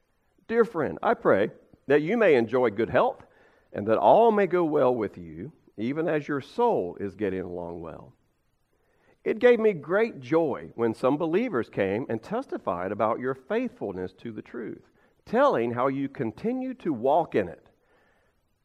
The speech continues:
I have no greater joy than to hear that my children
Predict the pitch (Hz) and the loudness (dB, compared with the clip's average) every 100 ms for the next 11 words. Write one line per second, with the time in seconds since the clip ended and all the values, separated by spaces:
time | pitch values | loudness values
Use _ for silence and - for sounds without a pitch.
0 | _ - 147 175 170 208 285 233 240 247 | _ 2 6 6 6 6 6 6 6 4
1 | 196 233 143 104 117 123 123 135 190 160 | 2 4 4 4 2 0 -2 -2 0 0
2 | 156 123 175 233 233 - 277 302 156 98 | 0 0 0 0 -4 -8 -4 -4 -6 -8